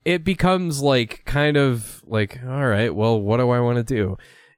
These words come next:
And you can't decide on what you wanna do, and you can't commit to anything because, like, nothing really, really, really grabs your imagination a whole lot. Um, I, I will say there are a couple scripts I started working on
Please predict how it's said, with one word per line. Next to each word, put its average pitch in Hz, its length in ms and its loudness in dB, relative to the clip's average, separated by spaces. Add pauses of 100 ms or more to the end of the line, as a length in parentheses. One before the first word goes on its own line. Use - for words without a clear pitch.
(140)
And 110 580 0
you 120 140 -2
can't 156 240 -2
decide 139 500 0
on 101 140 2
what 113 160 0
you 113 100 0
wanna 107 220 0
do, 131 340 2
and 110 140 0
you 104 100 -2
can't 113 440 0 (540)
commit 117 420 0
to 135 80 -2
anything 120 500 -2
because, 104 400 -4
like, 98 260 -2
nothing 110 320 -2
really, 107 560 0 (1120)
really, 120 300 -4
really 123 280 2
grabs 113 560 0
your 117 100 4
imagination 107 760 0
a 95 80 -4
whole 98 280 -4
lot. 95 360 -2 (100)
Um, 101 580 -2 (180)
I, 123 200 -2
I 127 140 0
will 180 180 4
say 175 240 0
there 143 180 2
are 127 40 4
a 123 60 0
couple 139 260 -2
scripts - 380 -2
I 113 40 0
started 123 600 -2
working 107 340 0
on 98 440 -2